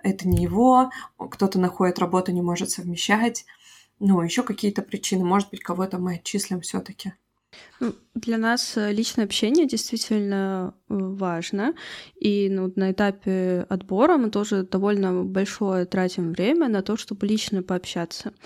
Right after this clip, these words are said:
Speaker 2: Важно, что здесь не только команда шада, например, как мы с Ликой, а, не только команда общается с абитуриентами, не только мы их собеседуем, но у нас есть, э, наши помогаторы,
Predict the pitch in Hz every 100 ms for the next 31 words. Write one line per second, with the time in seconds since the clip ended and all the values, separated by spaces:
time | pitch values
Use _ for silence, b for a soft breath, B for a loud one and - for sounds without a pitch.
0 | B B B B 214 247 247 226 - 202
1 | 214 - 202 196 320 - 330 240 214 208
2 | 202 190 208 190 185 180 180 185 185 -
3 | 185 196 190 - 185 180 - 170 170 B
4 | B B - 190 190 185 185 185 208 220
5 | 247 214 202 196 190 208 359 285 247 -
6 | 214 196 196 196 190 185 - 196 190 190
7 | 185 185 180 175 175 185 196 196 196 196
8 | 185 180 190 190 - 185 180 - 185 180
9 | 170 170 B B B 220 262 214 226 -
10 | 190 196 196 - 190 185 185 175 170 196
11 | 233 277 202 185 170 160 175 277 277 262